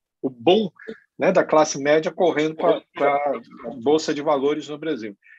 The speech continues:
Isso tudo significa que reforça a liquidez, nós temos novo-, novos players no mercado, temos as fintechs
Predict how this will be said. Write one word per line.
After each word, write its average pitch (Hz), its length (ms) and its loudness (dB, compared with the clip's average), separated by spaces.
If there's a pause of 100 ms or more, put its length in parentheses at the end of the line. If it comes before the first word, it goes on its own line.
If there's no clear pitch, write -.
(240)
Isso 196 300 2
tudo - 240 0
significa 180 500 -2
que 151 140 0
reforça 196 540 2
a - 20 -4
liquidez, 156 560 -4
nós 160 220 -6
temos 185 280 -6
novo-, 190 480 2
novos 175 480 -2
players 151 460 0
no 131 80 -16
mercado, 135 440 -2
temos 139 260 -8
as 139 100 -4
fintechs - 680 -2